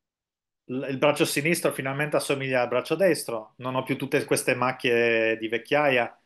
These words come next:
che mi stavano vedendo sulla, sulla pelle, perché prendevo un sacco di steroidi a causa del mio asma. E... fai vedere la testa bene.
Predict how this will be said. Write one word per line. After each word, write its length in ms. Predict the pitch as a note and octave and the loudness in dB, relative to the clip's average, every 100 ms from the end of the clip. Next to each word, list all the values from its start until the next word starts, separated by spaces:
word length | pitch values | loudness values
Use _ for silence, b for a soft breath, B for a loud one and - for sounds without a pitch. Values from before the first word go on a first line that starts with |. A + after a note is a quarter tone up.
| _ | _
che 120 | - | -8
mi 80 | B2 | -6
stavano 300 | - B2+ A#2+ | -2 0 0
vedendo 340 | A#2+ A#2+ A#2+ A#2 | 0 0 -2 -4
sulla, 680 | - A2 A2 G#2 G#2 G#2 G#2+ | -4 -2 -2 -2 -4 -6 -10
sulla 280 | - A#2+ - | -2 0 2
pelle, 580 | E3+ C#3+ A#2 A2 - _ _ _ _ _ _ _ _ _ _ _ _ _ _ _ _ _ _ - | 4 6 6 2 -2 _ _ _ _ _ _ _ _ _ _ _ _ _ _ _ _ _ _ -2
perché 320 | C#3+ C#3 B2+ | -2 2 0
prendevo 340 | C3+ B2+ B2+ | 2 2 2
un 60 | B2+ | 2
sacco 320 | - C#3+ C#3+ | 0 0 2
di 320 | C3 B2 A#2+ A#2+ | 0 0 -2 -4
steroidi 720 | - C3 B2+ C3+ C3 A#2+ A#2 | 0 2 4 4 2 0 0
a 100 | A2+ | 0
causa 260 | C3 A#2+ | 0 -2
del 160 | A#2+ A#2 | -2 -4
mio 160 | A#2 A#2 | -4 -4
asma. 520 | C3 - D3 D3+ - _ _ _ _ _ _ _ _ _ | -4 -4 -6 -6 -10 _ _ _ _ _ _ _ _ _
E... 380 | - B2 B2 - - | 0 2 2 -2 -2
fai 120 | D3+ | 2
vedere 180 | E3+ D#3+ | 4 6
la 100 | D3 | 4
testa 300 | D3 A#2 A#2 | 2 0 -2
bene. 400 | A2 G2+ F#2+ _ | -2 -4 -10 _